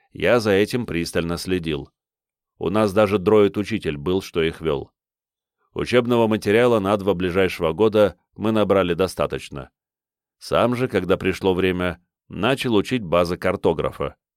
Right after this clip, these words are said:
Учил по ночам, поэтому половину баз поднял до четвёртого ранга, остальные пока в третьем.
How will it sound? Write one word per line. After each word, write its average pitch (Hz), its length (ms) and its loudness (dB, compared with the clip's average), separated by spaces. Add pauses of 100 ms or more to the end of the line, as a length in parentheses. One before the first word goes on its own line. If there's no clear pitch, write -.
(600)
Учил 131 360 0
по 127 120 2
ночам, 113 440 -2
поэтому 98 440 0
половину 90 460 0
баз 87 280 0
поднял 92 460 -2
до 85 100 -2
четвёртого 90 640 -2
ранга, 85 380 -2 (480)
остальные 113 600 0
пока 104 280 0
в 110 80 -12
третьем. 71 500 -4